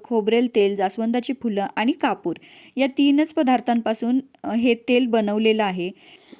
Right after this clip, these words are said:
आपण हे जे घटक घेतलेले आहेत, त्याचे उपयोग काय काय आहेत, त्याचा के-,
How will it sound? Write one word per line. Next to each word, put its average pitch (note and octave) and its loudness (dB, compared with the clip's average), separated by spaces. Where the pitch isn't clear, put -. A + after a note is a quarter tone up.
आपण D4 2
हे D#4+ 2
जे D#4 0
घटक C4 2
घेतलेले A3+ 0
आहेत, F#3 -4
त्याचे C4+ 0
उपयोग C#4+ 0
काय D4 2
काय A#3 -2
आहेत, F#3+ -4
त्याचा B3+ 2
के-, D4 -8